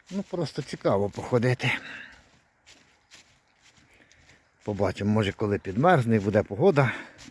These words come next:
Ну, як підмерзне, трошки підмерзне, бо зараз там болото. І погода буде льотна. То під'їду я на ферму, походю по тій рілі.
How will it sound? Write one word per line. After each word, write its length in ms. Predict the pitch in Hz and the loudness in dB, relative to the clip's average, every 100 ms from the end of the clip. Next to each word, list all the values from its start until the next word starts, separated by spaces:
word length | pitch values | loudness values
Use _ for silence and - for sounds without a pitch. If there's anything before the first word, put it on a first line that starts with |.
| - _ _ _ - - _ _ _ - _ _ _ _ - - _ _ - | -20 _ _ _ -20 -20 _ _ _ -20 _ _ _ _ -20 -20 _ _ -8
Ну, 240 | 120 98 87 | -2 0 0
як 140 | 85 | -2
підмерзне, 560 | - 90 87 90 78 92 | -4 -8 -2 -2 -2 -4
трошки 360 | - - - 113 | -2 -2 -2 -6
підмерзне, 580 | - 92 104 95 95 107 | -6 -6 -4 -4 -6 -4
бо 140 | 107 | -4
зараз 280 | 107 117 110 | 0 0 0
там 180 | 101 95 | -4 -4
болото. 440 | 139 175 - 98 - - - _ _ - - - - - - - | -2 -2 -2 -6 -8 -14 -18 _ _ -20 -20 -20 -20 -20 -20 -10
І 80 | 170 | -8
погода 500 | - 135 135 160 123 | -2 0 2 2 2
буде 360 | 104 104 113 110 | 0 2 4 4
льотна. 380 | 110 - 123 - - - - _ _ _ _ _ _ _ _ _ - - _ - | 2 -2 -6 -6 -12 -16 -20 _ _ _ _ _ _ _ _ _ -20 -20 _ -14
То 80 | |
під'їду 640 | 95 110 98 104 113 104 107 | -10 -6 -4 0 0 2 0
я 160 | 110 | 0
на 140 | 104 104 | 0 -4
ферму, 440 | - 107 101 107 | -2 -2 0 -2
походю 560 | - 110 - 117 101 104 | -4 -10 -4 -2 -2 -4
по 160 | - | -6
тій 220 | 101 120 110 | -4 0 2
рілі. 380 | 110 107 101 | 4 2 0